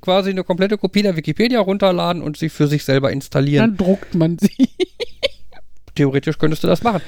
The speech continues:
Speaker 2: Ja.
Speaker 1: Damit könntest du natürlich auch, äh, Lokalisierung machen, ne? Weil zum Beispiel jede Stadt in der Wikipedia hat ja da ihre Koordinaten angegeben und du könntest halt den Benutzer abfragen, „Wo wurdest du geboren?“ und kannst dann halt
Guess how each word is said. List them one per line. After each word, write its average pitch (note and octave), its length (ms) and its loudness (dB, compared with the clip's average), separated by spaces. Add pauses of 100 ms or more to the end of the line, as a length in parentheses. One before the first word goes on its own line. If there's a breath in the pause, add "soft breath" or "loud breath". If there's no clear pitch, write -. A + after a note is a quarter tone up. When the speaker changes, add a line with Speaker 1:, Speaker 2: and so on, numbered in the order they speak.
(200 loud breath)
Speaker 2:
Ja. E3 180 2
Speaker 1:
Damit F#3 420 2
könntest G#3+ 280 0
du G#3 40 -4
natürlich G3 480 0
auch, E3+ 340 0
äh, E3 360 0
Lokalisierung E3 880 0
machen, C#3 240 -4
ne? D3+ 80 0
Weil D3 120 4
zum - 140 -14
Beispiel C#3 300 0
jede C#3 220 0
Stadt - 260 0
in F#3 80 -2
der F#3+ 120 2
Wikipedia G3 680 0
hat D#3+ 160 -2
ja C#3+ 100 2
da C3+ 140 0
ihre C#3 240 0
Koordinaten C#3 680 0
angegeben G#3 760 0 (520 loud breath)
und D#3+ 100 0
du D3 60 4
könntest E3+ 280 0
halt D#3+ 140 2
den D3 80 0
Benutzer D3 400 -2
abfragen, D3+ 420 0
„Wo D3 180 2
wurdest D3 280 -2
du - 60 -10
geboren?“ D3+ 640 0 (600 soft breath)
und D#3+ 160 0
kannst E3 220 -2
dann D#3 160 2
halt G3+ 180 2